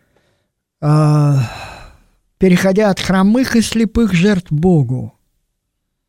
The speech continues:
от чуждого огня, источником которого становится самодовольство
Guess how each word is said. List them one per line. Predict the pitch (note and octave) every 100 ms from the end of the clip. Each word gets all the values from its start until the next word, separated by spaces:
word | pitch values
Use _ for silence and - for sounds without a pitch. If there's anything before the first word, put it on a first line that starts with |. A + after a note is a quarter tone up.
| _ _ _
от | - D#3+
чуждого | - - B3+ F#3+ G3+ G3
огня, | F3+ E3+ G3 G3 F3+
источником | D#3+ - F3+ - D#3+ E3
которого | D3+ D#3+ E3 D#3+
становится | C#3 E3+ E3+ D#3+ D3 D#3+
самодовольство | - D#3 D#3 D3 D#3 F3 E3+ - D3+ C#3